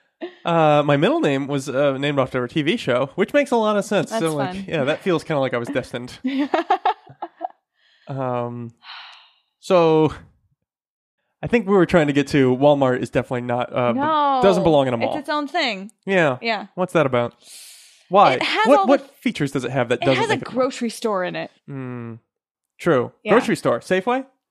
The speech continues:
Speaker 2: Uh, no.
Speaker 1: Yeah.
Speaker 2: No.
Speaker 1: Can't do it.
Speaker 2: No, no.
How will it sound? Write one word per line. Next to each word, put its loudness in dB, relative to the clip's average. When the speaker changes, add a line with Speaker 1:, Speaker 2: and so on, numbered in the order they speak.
Speaker 2:
Uh, 0
no. -6
Speaker 1:
Yeah. -4
Speaker 2:
No. -20
Speaker 1:
Can't -2
do 2
it. -2
Speaker 2:
No, -8
no. -8